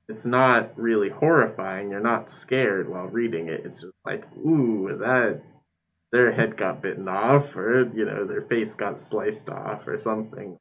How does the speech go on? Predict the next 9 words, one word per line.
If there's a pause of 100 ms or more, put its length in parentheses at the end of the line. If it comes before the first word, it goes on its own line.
like, (540)
you
know,
or
they
got
transmutated,
you
know?